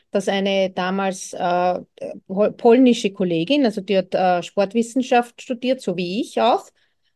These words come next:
ähm, angeboten hat. Und damit bin ich dann mit meinem Sohn zehnmal nach Wien zu diesem Kurs gefahren und das hat mir recht gut gefallen.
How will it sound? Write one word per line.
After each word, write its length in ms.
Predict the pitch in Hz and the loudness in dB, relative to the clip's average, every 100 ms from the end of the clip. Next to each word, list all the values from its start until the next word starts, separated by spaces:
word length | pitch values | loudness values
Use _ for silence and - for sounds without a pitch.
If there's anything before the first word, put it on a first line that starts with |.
| _ 220 | _ 0
ähm, 380 | 220 220 233 226 | 2 4 2 2
angeboten 680 | 196 190 - 170 175 175 175 | 2 2 0 -4 -4 -6 -4
hat. 320 | 170 - - | -6 -8 -12
Und 280 | 196 175 - | -6 -4 0
damit 380 | 196 196 190 - | 2 2 -2 -2
bin 160 | 220 | 0
ich 160 | 220 - | 0 0
dann 400 | 220 208 208 208 | 0 2 2 0
mit 160 | 202 196 | -2 -2
meinem 240 | 196 196 | -2 -4
Sohn 480 | - 190 220 254 247 | -4 -2 0 0 0
zehnmal 680 | 208 202 202 180 190 220 | -2 -2 -2 0 0 0
nach 200 | 208 185 | -2 -6
Wien 320 | 208 226 247 240 | -4 0 0 -2
zu 100 | 196 | -8
diesem 260 | 208 185 | -8 -8
Kurs 320 | - 233 254 - | -4 -2 -2 -4
gefahren 460 | 277 254 240 254 | -6 -2 0 0
und 200 | 226 196 | 0 -4
das 140 | 208 202 | -4 -4
hat 140 | 196 | -2
mir 140 | 208 | 0
recht 180 | 202 196 | 0 -2
gut 220 | 214 185 | -6 -6
gefallen. 480 | 202 - 165 190 320 | -8 -2 2 4 2